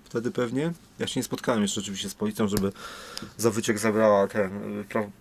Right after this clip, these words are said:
e, dowód rejestracyjny, ale może dojść do takich sytuacji. No i wiadomo, wszystkie usterki należy z, z, usuwać na bieżąco, bo później jak to się zacznie wsz-, wszystko może pociągnąć się za sobą,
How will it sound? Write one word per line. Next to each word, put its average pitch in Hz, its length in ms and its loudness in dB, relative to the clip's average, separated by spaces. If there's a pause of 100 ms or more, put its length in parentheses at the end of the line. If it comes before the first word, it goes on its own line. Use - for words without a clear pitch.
(580)
e, 110 160 4
dowód 110 380 4
rejestracyjny, 113 760 0
ale 117 340 2
może 120 340 -6
dojść 107 200 -4
do - 60 -8
takich - 180 -10
sytuacji. 95 460 -8 (400)
No 156 60 -10
i 156 40 -6
wiadomo, 160 240 4
wszystkie - 280 -4
usterki 123 400 0
należy 107 360 -2
z, 98 100 -10 (180)
z, - 260 -8 (280)
usuwać 104 640 -4 (580)
na 117 80 0
bieżąco, 147 480 6
bo 104 80 -2
później 120 220 -4
jak 110 80 -4
to - 60 -12
się 113 80 -6
zacznie 117 260 2
wsz-, - 200 -8
wszystko 127 440 2
może 120 320 -2
pociągnąć 110 400 -2
się 110 80 -8
za 101 100 -4
sobą, 101 380 -2